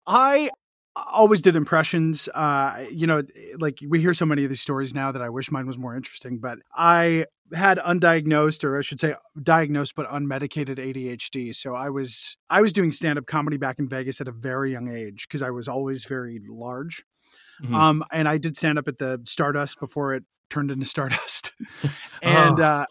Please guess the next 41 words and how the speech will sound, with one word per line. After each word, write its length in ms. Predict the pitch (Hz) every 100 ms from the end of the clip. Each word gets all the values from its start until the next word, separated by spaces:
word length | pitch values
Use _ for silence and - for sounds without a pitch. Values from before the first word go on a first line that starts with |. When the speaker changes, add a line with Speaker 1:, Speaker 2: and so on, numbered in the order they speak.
| - 147
Speaker 1:
I 80 | 165
worked 240 | 185 180
there 100 | 180
in 60 | 175
the 80 | 156
summers 500 | - 185 165 127 117
and 220 | 143 147
was 140 | 143
able 180 | 156 151
to 60 | 147
get 160 | 139 139
into 240 | 139 139
the 80 | 127
casinos 480 | 127 147 147 139 -
'cause 160 | 131
my, 180 | 131 127
my 200 | 135 151
mom 380 | 151 147 160 156
ran 160 | 143 131
a 20 |
sunglass 540 | - 269 165 123 - -
booth. 380 | 113 87 - - _
So 280 | - 196 165
I 160 | 147 175
would 100 | 156
do 320 | 151 143 131
the 100 | 139
circuits 460 | - 143 135 123 147
and 80 |
do 140 | 131 131
all 100 | 120
that 180 | 120 110
stuff. 400 | - 117 110 -
And, 340 | 127 117 113 113
um, 380 | 117 110 107 107 - - - -
impressions 520 | 156 175 165 165 139
were 100 | 147
always, 400 | 151 156 147 123
like, 160 | 135 120
the, 240 | 123 139 123 117
the 200 | 131 135